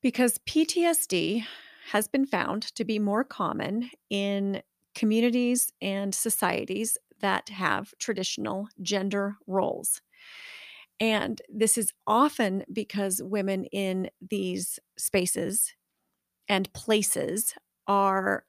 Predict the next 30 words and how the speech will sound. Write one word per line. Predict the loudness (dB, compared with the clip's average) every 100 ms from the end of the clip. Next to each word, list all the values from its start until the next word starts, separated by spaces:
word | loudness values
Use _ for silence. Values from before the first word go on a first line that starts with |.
| _ _ _ -2
more | 2 6 6 6
likely | 2 0 -2 -4
to | -8
feel | -8 -4 -2 -2 -2 -4
emotionally | -2 0 0 0 -2 -2 -2 -4 -6
vulnerable | -4 0 0 0 -4 -4 -2 -4 -6 _ -20 -18 -18 -20 -2
and | 2 2 0
that | 0 4 4 2 -2
actually | -2 -2 -4 -2 -4
contributes | -4 -4 -2 0 0 0 0 0 -2 -2
to | 0 0 2 2 2
their | 2 2
higher | 0 0 -2
P | -4 -6
T | -4
S | -2 -2
D | 0 -2
rates, | -2 -4 -4 -6 _
which | -10 -6
I | -6
will | -6
get | -10 -8
to | -4
in | 0
a | 0
minute. | 0 -6 -16 -18 _ _ _ _ _ -20 _ _ _ _ -20 _ _ _ _ _ 2
And | 4 6 6 6 4 2 -6
the | -4
flip | -2 0 0 2
side | 2 2 2 2